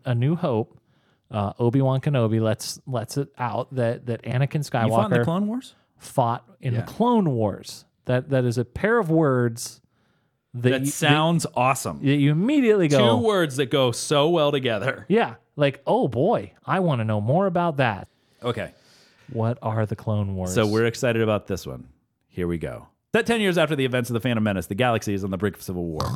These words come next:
Speaker 2: with thousands of, no, this sounds a little better.
Speaker 1: Oh,
Speaker 2: The
Speaker 1: okay,
Speaker 2: brink
Speaker 1: yeah,
Speaker 2: of civil
Speaker 1: sure.
Speaker 2: war with thousands of planetary systems threatening to secede from the Galactic Republic.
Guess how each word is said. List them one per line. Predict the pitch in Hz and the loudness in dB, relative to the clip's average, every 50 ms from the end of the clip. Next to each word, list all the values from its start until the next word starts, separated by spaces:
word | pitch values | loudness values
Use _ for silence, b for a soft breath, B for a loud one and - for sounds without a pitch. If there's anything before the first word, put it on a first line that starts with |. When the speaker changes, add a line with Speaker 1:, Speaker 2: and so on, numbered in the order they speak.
| 65 65 65 67 65 67 | -4 -6 -6 -6 -2 -2
Speaker 2:
with | 107 135 - 69 | -2 -2 0 0
thousands | 151 143 151 160 156 - 143 120 | 2 2 2 2 2 0 0 0
of, | 131 131 120 | -2 -2 -2
no, | - 240 | -2 -2
this | 233 294 240 | -2 -2 -4
sounds | - - 262 247 185 | -4 -4 -2 -2 0
a | 170 | 0
little | 139 123 | 0 2
better. | 123 110 156 | 2 2 2
Speaker 1:
Oh, | 151 143 | 2 2
Speaker 2:
The | 147 | 2
Speaker 1:
okay, | 143 123 | 2 2
Speaker 2:
brink | 156 185 120 | 2 4 4
Speaker 1:
yeah, | 117 | 2
Speaker 2:
of | - 156 | 2 2
civil | - 196 185 175 | 2 0 2 2
Speaker 1:
sure. | |
Speaker 2:
war | 160 160 175 | 2 2 2
with | 196 180 - | 0 0 0
thousands | 117 110 113 104 110 95 | 0 0 0 0 -2 -4
of | 87 | -4
planetary | 92 110 104 98 - 110 98 92 | -4 -4 -4 -2 -2 -2 -2 -2
systems | - 104 - - 92 - | -4 -8 -8 -8 -8 -4
threatening | - 139 120 104 101 98 90 | -2 -2 -2 -2 -4 -4 -6
to | - - 104 | -6 -8 -8
secede | - - 101 - - 208 175 139 113 | -8 -8 -8 -6 -2 -2 -2 -2 -2
from | - 113 | -2 -4
the | 110 | -2
Galactic | 95 107 113 113 110 - 104 - - | -2 -2 -2 -2 -2 -4 -8 -8 -8
Republic. | 104 87 - 131 113 85 76 - | -8 -6 -4 -4 -4 -4 -6 -10